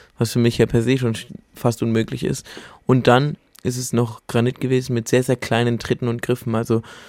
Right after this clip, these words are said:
vielleicht für die Zuhörer, ähm, teilweise hatte man nicht mehr als so viel wie einen kleinen Tellerrand, also so die Dicke des Tellers, um sich mit dem Fuß draufzustellen.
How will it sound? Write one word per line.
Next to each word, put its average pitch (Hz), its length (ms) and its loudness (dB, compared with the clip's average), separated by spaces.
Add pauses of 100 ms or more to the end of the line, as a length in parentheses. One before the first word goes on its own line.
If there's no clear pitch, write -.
(220)
vielleicht 120 400 2
für - 160 2
die 120 100 -4
Zuhörer, 127 640 2
ähm, 117 400 -2 (220)
teilweise 120 640 0
hatte 120 140 -2
man 120 200 0
nicht 120 180 -4
mehr 123 240 0
als - 360 -6 (440)
so - 160 -4
viel 123 320 2
wie 117 360 2 (340)
einen 127 160 -2 (240)
kleinen 120 260 4
Tellerrand, 123 720 0
also 110 300 -4 (340)
so 120 100 0
die 110 200 -4
Dicke - 280 2
des 120 180 -6
Tellers, 120 400 -2 (480)
um 120 260 0
sich 113 320 -4
mit 117 120 -4
dem 113 140 -2
Fuß - 420 -2
draufzustellen. 117 720 0